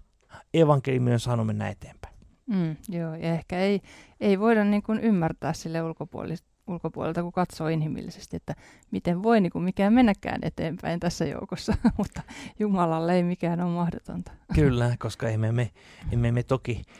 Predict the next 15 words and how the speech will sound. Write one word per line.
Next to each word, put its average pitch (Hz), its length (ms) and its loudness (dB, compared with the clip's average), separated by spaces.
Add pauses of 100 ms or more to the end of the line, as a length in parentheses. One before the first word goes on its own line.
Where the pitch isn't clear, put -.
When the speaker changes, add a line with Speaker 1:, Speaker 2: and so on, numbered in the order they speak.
(220)
Speaker 1:
toki 131 300 2
niin 107 220 2
kuin 110 160 -2
jos 110 180 -2
ajattelet 117 380 0
sinua 131 320 4
tai 120 200 0
minua, 131 360 4
me 123 120 2
emme 113 180 2
ymmärrä 139 400 4
heidän 131 260 4
Speaker 2:
Mm. 127 40 -2
Speaker 1:
viittomiaan, 127 760 4
tai, 123 240 0